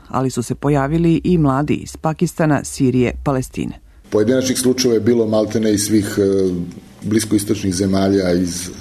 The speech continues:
Speaker 2: Azije. Ono što ih karakteriše, to je pokušaj da se domognu zapadne Evrope. Taj njihov put, ako pričamo o deci Afga-, Afganistana, traje jako dugo.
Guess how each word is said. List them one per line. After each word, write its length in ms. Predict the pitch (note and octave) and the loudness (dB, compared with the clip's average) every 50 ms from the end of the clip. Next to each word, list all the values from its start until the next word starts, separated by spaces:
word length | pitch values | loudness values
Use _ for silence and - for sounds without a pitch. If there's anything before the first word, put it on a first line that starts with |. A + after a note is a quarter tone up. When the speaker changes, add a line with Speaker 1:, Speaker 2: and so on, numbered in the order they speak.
| - - - | -18 -14 -8
Speaker 2:
Azije. 540 | - F2+ F2+ F2+ D#2+ E2 F2 F2+ E2 D#2 - - - - - - - - - - - - - - - - | -4 -2 -2 -2 -2 -2 0 0 0 0 -2 -4 -12 -18 -20 -20 -20 -20 -20 -20 -20 -20 -20 -16 -8 -4
Ono 260 | F#2+ A2 B2 B2+ B2 | -2 0 2 2 0
što 720 | - - - - - - A2+ A2 G#2+ G#2+ G#2+ G#2+ G#2 G2+ - - - - - - - | 0 -2 -6 -6 -4 -2 0 0 2 2 2 0 0 -2 -6 -12 -18 -20 -16 -10 -8
ih 160 | G2 F#2+ - | -8 -6 -6
karakteriše, 800 | - G2+ G2+ G2 F#2 - - G#2 G2+ A2 A2 G#2+ - A2 G#2 F#2+ | -4 -2 -2 -2 -2 -2 -2 0 0 2 0 0 0 0 0 -2
to 260 | - - G#2 G2+ G#2 | -2 -2 0 0 2
je 140 | G2+ G2+ G2 | 2 2 0
pokušaj 680 | G2+ - G2 G2 - - F#2+ E2+ - - - F#2+ F#2 F2+ | -2 -2 -4 -4 -4 -6 -8 -8 -6 -2 0 0 0 0
da 260 | F2+ F2+ F#2+ F#2+ F#2 | 0 0 -2 -2 -2
se 160 | - - - | -4 -6 -6
domognu 400 | F2+ E2+ E2+ E2 F#2 F2 E2+ E2+ | -4 -4 -4 -4 -4 -4 -4 -4
zapadne 440 | E2 E2+ D#2 D#2 - - D2+ D2 C2+ | -4 -4 -6 -6 -6 -8 -8 -8 -8
Evrope. 360 | C2 A1+ G1+ G1+ - - - - - | -8 -8 -8 -10 -10 -14 -18 -14 -8
Taj 220 | - G#2 G#2 G#2+ G#2+ | -2 0 0 2 2
njihov 260 | A#2+ A2+ A2 A2+ G2 | 0 0 0 -2 -2
put, 280 | G#2 A2 A#2 A#2 - | 0 0 0 0 0
ako 180 | G#2 F#2+ - F#2+ | -2 -4 -2 -4
pričamo 440 | - - A2+ G#2+ G#2 - G2+ F#2+ F#2+ | -2 0 0 0 0 0 -2 -2 -2
o 60 | F#2+ | -2
deci 300 | F2+ G2+ G2+ G2 - - | 0 -2 -2 -2 -2 -2
Afga-, 220 | F#2+ F2 F2+ F#2+ F#2+ - F#2 F2+ - - | -2 -2 -2 -2 -2 -2 -4 -6 -6 -6
Afganistana, 720 | E2+ F2 F#2 F#2 F2+ F2+ F2+ F2+ F2+ - G2 G2+ G2 F#2 | -6 -6 -4 -4 -4 -4 -4 -4 -4 -4 -2 -2 -2 -2
traje 260 | F2 - G2 G2 F#2 F2+ | -2 -2 -2 0 0 0
jako 260 | F2+ F2 - - - | -2 -2 -4 -6 -8
dugo. 320 | - C2 C#2+ D2+ F#2+ G#2+ | -8 -6 -6 -4 -4 -6